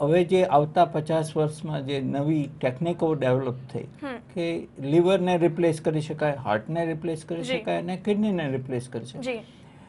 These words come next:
Speaker 1: એટલે એક આખો નવો ટ્રેન્ડ, નવું ચેપ્ટર મેડિસિનમાં ડેવલપ થયું.
Speaker 2: જી, બિલકુલ.
Speaker 1: આ ડેવલપ થવાની સાથે એક મોટો ફિયર હતો, ડર હતો જે લોકો આમાં કામ કરતા હતા એને,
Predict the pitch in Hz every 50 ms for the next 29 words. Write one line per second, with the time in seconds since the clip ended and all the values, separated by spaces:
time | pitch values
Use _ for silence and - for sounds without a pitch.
0 | - - - - 185 202 220 220 214 208 - - - 165 156 - - 202 185 170
1 | 160 160 160 165 165 185 202 196 196 190 190 180 - - - - - - - -
2 | - - - - - - - - - - - - 160 165 165 156 135 113 110 -
3 | - - - - - 151 147 147 151 160 170 170 165 - - 170 147 131 - -
4 | - 185 170 156 131 135 139 135 139 135 - - 139 131 123 120 120 117 110 107
5 | 107 101 101 - - - 277 262 277 262 220 214 220 202 - - - - - -
6 | - - - - - - - - - - - - 202 190 190 175 165 165 170 170
7 | 185 202 202 202 - - 175 180 190 190 196 196 190 - 175 175 175 175 190 190
8 | 185 190 170 151 151 160 156 - 185 175 156 156 - - - 160 165 170 170 151
9 | 139 131 123 131 - 110 - - - - - - 147 147 139 143 156 165 156 143
10 | 143 127 123 - 113 120 - - - - - - - 143 131 147 151 151 147 143
11 | 143 - - 139 110 110 123 131 127 - 127 117 127 131 131 131 120 117 - 147
12 | 131 127 - - 57 - -